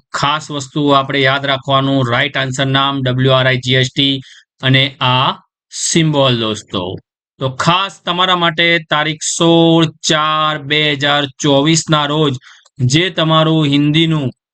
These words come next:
ધોરણ આઠ નું એંસી ગુણનું ત્રણ કલાકનું પેપર લેવાનું છે, એનું આ દોસ્તો મોડલ પેપર છે. જી હા દોસ્તો, તમારા માટે સંપૂર્ણ મોડલ પેપર એટલે કે પ્રેક્ટિસ પેપર એટલે કે તમારી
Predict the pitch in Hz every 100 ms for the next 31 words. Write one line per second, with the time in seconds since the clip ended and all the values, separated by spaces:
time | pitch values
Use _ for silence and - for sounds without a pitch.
0 | _ 127 127 147 151 156 160 160 160 -
1 | _ 151 147 135 160 170 156 120 - _
2 | _ - 147 143 - 180 156 165 170 160
3 | 135 - 151 160 160 160 160 156 160 156
4 | 151 151 - 151 151 143 147 175 180 180
5 | 165 120 _ _ _ - 151 180 196 165
6 | 165 160 160 - 170 165 156 143 139 143
7 | 165 165 156 139 131 139 170 233 254 _
8 | _ _ - 175 160 127 123 165 165 180
9 | 180 - 190 185 - 160 170 175 170 165
10 | 175 170 - 170 165 160 175 185 185 180
11 | 175 165 165 175 165 170 170 165 156 160
12 | 156 156 139 170 160 175 151 160 156 151
13 | 151 156 151 151 160